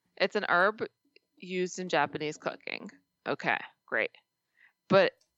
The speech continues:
people say its taste reminds them of mint,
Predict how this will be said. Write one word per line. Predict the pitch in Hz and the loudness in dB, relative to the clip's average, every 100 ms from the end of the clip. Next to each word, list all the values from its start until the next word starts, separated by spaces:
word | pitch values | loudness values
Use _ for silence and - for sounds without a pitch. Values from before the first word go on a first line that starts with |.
| _ _ _ _ _ | _ _ _ _ _
people | - 226 240 277 277 | -6 -6 -6 -4 -2
say | - - 202 170 160 156 170 226 - _ _ | -4 0 4 4 4 4 0 -2 -10 _ _
its | - 170 - | -2 -2 -6
taste | - - 202 220 - - | -14 -4 0 0 -2 -4
reminds | 269 226 180 170 175 214 - | -2 2 4 4 2 0 2
them | 185 170 175 175 - | 4 4 2 -2 -2
of | 170 160 151 - _ _ _ | 0 0 -2 -10 _ _ _
mint, | 196 226 269 339 - | -2 0 0 -2 -14